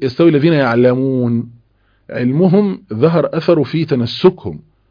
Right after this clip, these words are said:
في صلواتهم، في أذكارهم وأوردهم، في تسبيحاتهم، في تحميداتهم، في تكبيراتهم، في تهليلاتهم. هو ده قيمة ال-، الكلام ده. قل هل يستوي الذين يعلمون فيعملون. يبقى يقن-،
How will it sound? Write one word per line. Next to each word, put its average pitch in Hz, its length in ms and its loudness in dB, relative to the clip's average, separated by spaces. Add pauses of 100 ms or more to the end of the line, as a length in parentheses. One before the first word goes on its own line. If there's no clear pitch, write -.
(720)
في 180 340 -2
صلواتهم، 117 760 -2 (140)
في 139 480 -6
أذكارهم 120 440 -4
وأوردهم، 110 720 0
في 139 280 -8
تسبيحاتهم، 120 760 -8
في 113 140 -10
تحميداتهم، 120 680 -6
في - 80 -18
تكبيراتهم، 120 560 -4
في 123 80 -14
تهليلاتهم. 127 640 -4 (760)
هو 160 120 4
ده 185 80 6
قيمة 240 360 2
ال-، 139 200 -4
الكلام 196 460 -6
ده. 208 260 -4 (1120)
قل 113 120 -2
هل 113 60 2
يستوي 127 220 0
الذين 131 220 0
يعلمون 127 420 0
فيعملون. 131 640 -2 (360)
يبقى 95 360 -12
يقن-، 143 520 -8